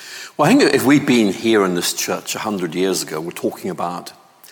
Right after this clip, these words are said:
the origins of the universe. You know, and, and there was an audience of scientists, that they, they wouldn't be talking about that because the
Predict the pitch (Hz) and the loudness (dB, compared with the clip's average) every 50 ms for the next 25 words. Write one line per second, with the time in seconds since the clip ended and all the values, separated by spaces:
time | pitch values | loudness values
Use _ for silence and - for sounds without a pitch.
0 | - - - 87 82 - - 110 110 107 104 95 - 104 95 87 92 78 80 85 | -20 -10 -8 -8 -8 -4 0 0 2 2 2 0 -2 -4 -4 -6 -6 -6 -6 -4
1 | 90 101 95 80 69 62 - - - - - - - - - - - _ _ _ | -4 -4 -4 -4 -8 -12 -14 -10 -8 -8 -8 -8 -8 -10 -14 -18 -20 _ _ _
2 | - - - - - - - - - - - 135 131 123 120 123 131 127 120 127 | -20 -20 -20 -20 -18 -20 -20 -20 -16 -6 -2 2 4 6 6 6 6 6 6 8
3 | 123 127 117 117 123 117 120 117 110 110 104 104 95 - - - 123 123 117 98 | 8 8 8 8 8 8 8 8 8 6 4 2 0 0 0 2 2 2 2 0
4 | 92 - 87 - - - 113 101 127 139 156 - 160 170 180 180 190 190 185 185 | 0 -2 -4 -4 -4 -4 -2 -2 0 0 0 0 2 2 2 2 2 0 0 -2
5 | - - 202 226 - - 165 120 - 175 - - - - - 64 - - - 107 | 0 0 0 0 0 -2 -2 -2 -2 -2 -4 -4 -8 -10 -12 -12 -8 -8 -8 -4
6 | - 123 113 110 - - 107 104 98 107 | -2 -2 -2 -2 -2 -2 -2 -2 -2 -2